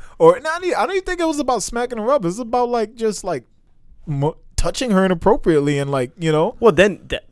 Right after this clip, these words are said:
Speaker 1: <laughs> whipping his
Speaker 2: is
Speaker 1: dick
Speaker 2: that
Speaker 1: out.
Speaker 2: gonna s-, is, that's not gonna stand, because if you guys are laid up in bed together, the fuck you doing?
Speaker 1: Yeah.
Speaker 2: If you laid up with me, <laughs> come on, man.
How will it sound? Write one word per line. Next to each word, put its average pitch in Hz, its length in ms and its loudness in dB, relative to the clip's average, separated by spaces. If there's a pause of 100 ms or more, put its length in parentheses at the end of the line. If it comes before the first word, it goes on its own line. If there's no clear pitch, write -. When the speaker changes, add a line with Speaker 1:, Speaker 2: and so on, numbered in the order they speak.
(320)
Speaker 1:
<laughs> - 300 0
whipping 202 380 8
his 180 100 -2
Speaker 2:
is 151 80 -6
Speaker 1:
dick 175 220 6
Speaker 2:
that 143 100 2
Speaker 1:
out. 170 100 2
Speaker 2:
gonna 214 140 2
s-, - 180 -4 (140)
is, 139 140 -8
that's 123 280 -6
not 143 140 -6
gonna 87 160 -14
stand, 131 460 -14
because 123 320 -8
if 113 140 -10
you 139 140 -6
guys 143 300 2
are 110 180 -6 (300)
laid 135 320 0
up 151 160 0
in 123 140 -6
bed 143 220 0
together, 120 460 -6 (520)
the 131 80 -8
fuck - 280 -6
you 165 80 -4
doing? 151 400 -2
Speaker 1:
Yeah. 131 140 -14 (760)
Speaker 2:
If 127 140 -6
you 208 100 2
laid 240 240 8
up 226 100 8
with 160 140 2 (160)
me, 214 160 4
<laughs> - 0 -
come 247 180 -10
on, 147 200 -2
man. 214 220 2